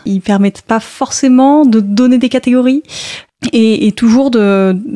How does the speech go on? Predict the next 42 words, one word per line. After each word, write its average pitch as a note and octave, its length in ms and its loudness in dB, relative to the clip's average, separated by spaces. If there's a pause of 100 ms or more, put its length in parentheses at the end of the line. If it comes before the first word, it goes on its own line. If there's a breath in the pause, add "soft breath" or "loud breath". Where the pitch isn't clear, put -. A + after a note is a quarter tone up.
(120)
d'ajouter, A3+ 720 0
euh, F#3+ 580 2
une F#3 440 0
note G#3 220 2
critique B3 540 -4
et, F#3+ 300 0
et F#3+ 60 0
de, F3+ 280 0
d'inciter G3+ 640 0
à, G3 140 0
à F#3+ 160 -6
prendre A3 340 -4
un G3+ 140 0
pas G#3+ 160 -2
de G#3+ 60 -2
recul G#3+ 320 -2
par G3+ 160 -6
rapport G3 320 -4
à, F3 200 -2
à F#3 60 -8
ce - 80 -10
que G3 100 -6
proposent A3+ 500 -4
les G3+ 160 0
outils B3 280 -2 (480 loud breath)
pour G#3+ 140 -4
pas A#3+ 140 -4
les G#3 220 0
utiliser, G3+ 640 0
euh, F3+ 220 0
de, F3 180 -2
de F3 180 -4
façon, G#3 440 -4
euh, F3 320 0
de E3+ 100 -4
façon F3+ 300 -6
trop G3+ 200 -4 (220)
directe, F3 460 -4
j'aurais F#3 240 -12
tendance F3+ 320 -10
à G3 40 -8
dire. F#3 200 -16